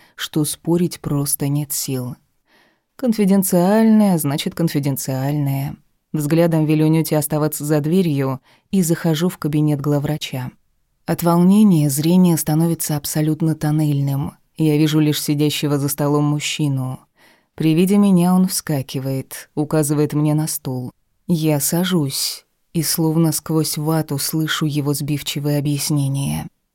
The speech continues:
Он говорит совсем не то, чего я так боялась. "Так, погодите, то есть с результатами скрининга все в порядке? С ребенком все хорошо?" Уточняю, пряча под столом руки.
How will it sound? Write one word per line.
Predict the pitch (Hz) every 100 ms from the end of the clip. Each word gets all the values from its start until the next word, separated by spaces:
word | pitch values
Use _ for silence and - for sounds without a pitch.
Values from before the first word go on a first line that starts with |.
| _
Он | 170 170
говорит | 165 165 185 190
совсем | - 160 - 175 175 180
не | 185
то, | - 208 185
чего | 135 143 143
я | 147
так | 147 143
боялась. | 156 175 151 131 131 - - _ _ _ _ _ _ _
"Так, | - 185 147 - - - - _
погодите, | 170 175 180 165 160 - 151 151 _ _ _ _ _
то | 165
есть | 160 156
с | - -
результатами | 160 156 165 156 160 156 170 156
скрининга | - 160 156 160 165 165
все | - 160
в | -
порядке? | 165 160 190 - 165 151 - _ _ -
С | -
ребенком | 160 165 170 175 165 160
все | 175
хорошо?" | 175 165 - 180 233 - _ _ -
Уточняю, | 185 175 156 - 160 160 165 165
пряча | 165 156 147
под | 151 147
столом | - 151 147 151
руки. | 147 139 - 139